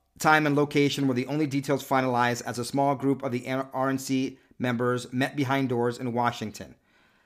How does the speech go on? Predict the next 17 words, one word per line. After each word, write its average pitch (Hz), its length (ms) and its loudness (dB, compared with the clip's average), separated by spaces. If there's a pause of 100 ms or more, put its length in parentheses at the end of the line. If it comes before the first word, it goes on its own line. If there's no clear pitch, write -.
(360)
Also, 131 320 4
we 139 140 4
know 131 140 2
that 127 160 -2
the 120 100 0
second 131 460 0
debate 127 420 -2
is 120 300 -2
going 117 260 -2
to 117 140 -6
be, 175 400 -2 (580)
as 117 260 0
we 113 100 -2
saw 113 260 0
in 117 160 -6
this 110 160 -6
tweet, 147 400 -2